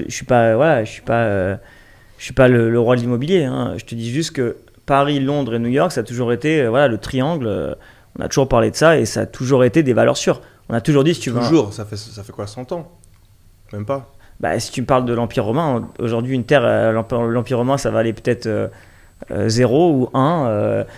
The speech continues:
Speaker 1: et puis après, ça, ça a augmenté. Mais je veux dire, ça,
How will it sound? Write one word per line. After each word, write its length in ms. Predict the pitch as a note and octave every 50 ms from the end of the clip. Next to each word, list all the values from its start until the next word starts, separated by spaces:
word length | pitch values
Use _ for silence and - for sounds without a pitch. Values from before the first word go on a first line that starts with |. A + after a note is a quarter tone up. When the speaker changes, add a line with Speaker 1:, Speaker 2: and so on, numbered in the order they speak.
| - - - -
Speaker 1:
et 100 | A2 G#2
puis 140 | - B2+
après, 300 | A2 A2+ - - C#3+ C#3+
ça, 200 | C#3 - - F2+
ça 160 | - - A#2+ G#2
a 40 |
augmenté. 400 | A2 G#2 A#2 C3 C#3+ - G3 F3+
Mais 340 | C#3+ A#2+ A2 G#2+ A2 A2 A2+
je 80 | G#2+ B2
veux 60 | B2+
dire, 140 | A#2 D3 -
ça, 200 | - B2+ G#2